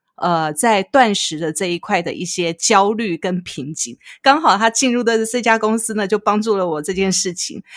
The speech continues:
这位呢，就是我们之前在我们节目当中，我邀请他来讲减重的一个方法的一个我们国家高考合格的营养师 Lindsay。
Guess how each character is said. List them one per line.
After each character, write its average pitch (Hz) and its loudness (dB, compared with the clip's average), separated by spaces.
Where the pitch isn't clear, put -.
这 311 0
位 302 2
呢， 214 2
就 220 4
是 220 0
我 190 0
们 170 -2
之 208 -2
前 185 -4
在 190 0
我 165 -6
们 156 -8
节 160 -6
目 196 -2
当 185 -4
中， 190 -2
我 160 0
邀 214 4
请 233 -4
他 196 -4
来 165 -2
讲 - -8
减 196 4
重 247 4
的 190 0
一 165 -4
个 160 -2
方 226 0
法 175 0
的 - -10
一 - -16
个 113 -6
我 196 -2
们 185 0
国 196 2
家 240 6
高 240 2
考 - -2
合 170 -6
格 220 0
的 247 2
营 269 0
养 220 2
师 202 -4
Lindsay。 208 2